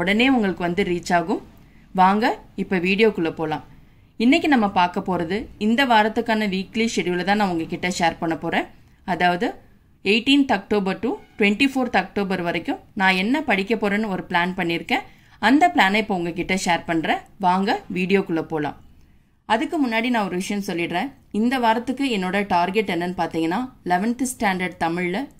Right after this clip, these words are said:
செய்யுள் மட்டும், அதுக்கப்புறம் லெவன்த் வால்யூம் ஒன் ethics and culture book இருக்குல்ல, அதுல வந்து மூணு லெசன் கம்ப்ளீட் பண்ணலாம்னு இருக்கேன். ஃபர்ஸ்ட், நான்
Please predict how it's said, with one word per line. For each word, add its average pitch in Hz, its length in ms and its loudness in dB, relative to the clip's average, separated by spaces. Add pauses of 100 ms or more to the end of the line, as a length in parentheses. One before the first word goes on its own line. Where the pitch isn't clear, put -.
செய்யுள் 190 400 0
மட்டும், 202 340 -4 (720)
அதுக்கப்புறம் 233 560 -2 (200)
லெவன்த் 269 440 2
வால்யூம் 208 440 0
ஒன் 240 100 -4 (140)
ethics 247 300 -4 (100)
and 226 120 -2
culture 185 380 -4
book 170 180 -8
இருக்குல்ல, 175 320 -4 (280)
அதுல 240 300 2
வந்து 202 180 -4 (160)
மூணு 214 300 0
லெசன் 220 360 -2
கம்ப்ளீட் 180 360 -4
பண்ணலாம்னு 160 480 0
இருக்கேன். 151 260 -10 (640)
ஃபர்ஸ்ட், 247 340 0 (380)
நான் 214 180 6